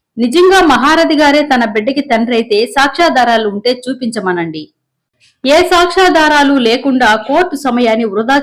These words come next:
చేస్తున్నారని అఖిల్ అంటూ ఉంటాడు. జానకి మాత్రం ఇలా చెప్తూ ఉంటుంది, "నేను నిజమే చెప్తున్నాను, నన్ను నమ్మండి మిలాడ్, నా బిడ్డకి మహారథే తండ్రి" అని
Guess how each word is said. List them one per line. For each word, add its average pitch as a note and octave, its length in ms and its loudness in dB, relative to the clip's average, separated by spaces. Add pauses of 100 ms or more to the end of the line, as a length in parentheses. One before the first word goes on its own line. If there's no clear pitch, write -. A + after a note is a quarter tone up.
చేస్తున్నారని G#3+ 880 -2
అఖిల్ G#3 280 -4
అంటూ F#3 240 -4
ఉంటాడు. E3+ 420 -6 (640)
జానకి G4 520 2
మాత్రం C#4 440 2
ఇలా B3+ 320 2
చెప్తూ B3 260 -4
ఉంటుంది, G3 520 -4 (400)
"నేను D#4 220 2
నిజమే C#4+ 420 2
చెప్తున్నాను, A3 480 -2
నన్ను A#3+ 220 0
నమ్మండి C4 460 2
మిలాడ్, G3 420 -2 (360)
నా C4+ 180 2
బిడ్డకి B3+ 500 0
మహారథే A#3 600 0
తండ్రి" G#3 540 -2
అని C4+ 160 0